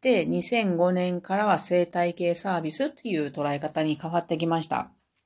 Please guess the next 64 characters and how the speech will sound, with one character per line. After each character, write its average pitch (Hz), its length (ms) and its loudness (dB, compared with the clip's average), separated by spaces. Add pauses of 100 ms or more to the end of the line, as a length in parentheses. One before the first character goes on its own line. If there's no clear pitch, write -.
(600)
で、 185 120 -12
こ 165 100 -8
の 143 80 -6
自 262 180 0
然 302 220 4
保 349 140 6
護 381 80 6
っ 370 100 2
て 190 80 -4
い 175 40 0
う 170 40 -2
の 156 80 -2
は 143 80 -2
が 143 200 -6
っ 151 180 -10
ち 294 160 2
り 262 80 2
も 156 160 2
う 143 100 -2
守 208 460 6
る 269 80 6
ぜ 208 280 4
っ - 60 -20
て - 80 -14
い 143 80 -2
う 151 80 0
も 170 160 2
の 147 100 0
だ 135 100 -4
っ 143 140 -12
た 175 140 -6
ん 165 80 -6
や 143 80 -8
け 143 120 -8
れ 135 60 -4
ど 156 60 -6
も、 160 260 -2 (380)
そ - 240 4
れ 339 160 4
か 330 180 2
ら 330 140 2
よ 208 180 4
り 156 120 0
も 180 400 2
よ 285 220 2
り 294 300 -2
包 330 400 6
括 294 400 -4
的 269 300 0
な 147 340 -2
こ 160 120 -10
の 151 260 -4 (140)
今 165 220 -2
言 175 120 2
わ 180 80 8
れ 175 80 2
て 170 160 -2
る 165 180 -4
エ 185 120 -2
ス 190 240 -4
デ 208 100 -4
ィ 196 140 0
ー 185 80 -2
ジ 202 160 2